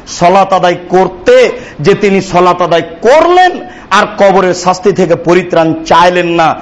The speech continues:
এরকম কোনোদিন ঘটেনি। এরপর থেকে আমি প্রতিদিনই সব সময়তেই আমি আল্লাহ রাসূলকে দেখেছি তিনি সালাত আদায় করলে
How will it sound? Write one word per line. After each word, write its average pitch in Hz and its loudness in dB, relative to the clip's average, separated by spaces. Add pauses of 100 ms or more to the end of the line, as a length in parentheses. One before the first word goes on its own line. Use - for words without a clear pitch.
(200)
এরকম 175 0
কোনোদিন 156 0
ঘটেনি। 120 -4 (1600)
এরপর 262 2
থেকে 285 0
আমি 294 2
প্রতিদিনই 285 2 (300)
সব 240 0
সময়তেই 392 0 (260)
আমি 220 2
আল্লাহ 208 2
রাসূলকে 190 -4
দেখেছি 170 0 (320)
তিনি 185 0
সালাত 180 0
আদায় 170 0
করলে 165 0